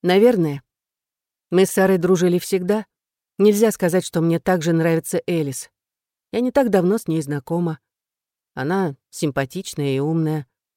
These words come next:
но трудно сходится с людьми. Она любит быть в центре внимания. Это многих отталкивает». «Бесспорно. Значит, она не робкая?»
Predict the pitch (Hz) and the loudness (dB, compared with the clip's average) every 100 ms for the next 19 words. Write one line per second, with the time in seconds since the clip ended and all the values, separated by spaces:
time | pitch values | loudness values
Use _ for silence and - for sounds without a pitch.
0 | _ _ - 165 196 202 160 165 175 156 | _ _ -6 -2 4 4 2 -2 -4 -4
1 | - 160 175 175 160 135 131 _ _ _ | -6 -6 -4 -2 -2 -4 -8 _ _ _
2 | - 165 180 196 185 165 185 - - 175 | -6 0 2 4 4 2 0 0 0 0
3 | 170 175 185 175 143 131 127 _ _ _ | 0 0 2 2 0 -4 -8 _ _ _
4 | _ _ - 208 208 202 190 208 202 233 | _ _ -4 2 4 4 2 -2 -2 -2
5 | 208 - 123 127 - _ _ _ _ _ | -2 -4 -8 -8 -18 _ _ _ _ _
6 | _ _ 131 156 - - 139 127 143 170 | _ _ -10 -8 -10 -6 -6 -4 -6 -8
7 | _ _ _ _ _ _ - 131 147 - | _ _ _ _ _ _ -14 -6 -6 -4
8 | 143 139 139 139 202 - 139 131 | -4 -2 -2 -2 -4 -4 -10 -10